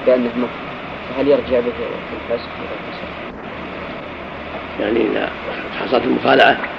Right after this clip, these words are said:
Speaker 1: إي نعم.
Speaker 2: الظاهر يرجع به، لأنه ما أعطاه إياها إلا من أجل النكاح، من أجل ترغيبها في النكاح. نعم.
Speaker 1: سواء فسخ هو وأهل، هو أو أهل الزوج.
Speaker 2: المفروض حل زالت الحاجة إذا يرد عليه مهر.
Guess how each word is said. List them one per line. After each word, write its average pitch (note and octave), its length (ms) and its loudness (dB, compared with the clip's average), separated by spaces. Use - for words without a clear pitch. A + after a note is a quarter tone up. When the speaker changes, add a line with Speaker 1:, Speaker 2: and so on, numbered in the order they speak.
Speaker 1:
إي C3+ 60 -2
نعم. B2 100 0
Speaker 2:
الظاهر D3+ 300 10
يرجع B2 380 6
به، E2+ 320 -2
لأنه C3+ 280 8
ما C3+ 80 6
أعطاه A#2 220 2
إياها D#3 200 6
إلا F#3+ 120 6
من D3+ 60 8
أجل B2 100 6
النكاح، B2 400 2
من C#3 80 6
أجل C#3 160 10
ترغيبها C#3+ 360 10
في A2+ 80 6
النكاح. - 240 2
نعم. C#4+ 220 -2
Speaker 1:
سواء C#3 240 0
فسخ C3+ 180 -4
هو D#3+ 80 4
وأهل، C3 680 0
هو D#3 60 6
أو D3 160 2
أهل A#2+ 280 -2
الزوج. - 360 -6
Speaker 2:
المفروض A#2+ 300 6
حل D3+ 180 8
زالت B2+ 220 8
الحاجة B2 280 6
إذا A2+ 240 6
يرد B2 280 6
عليه A#2 240 6
مهر. B2 220 2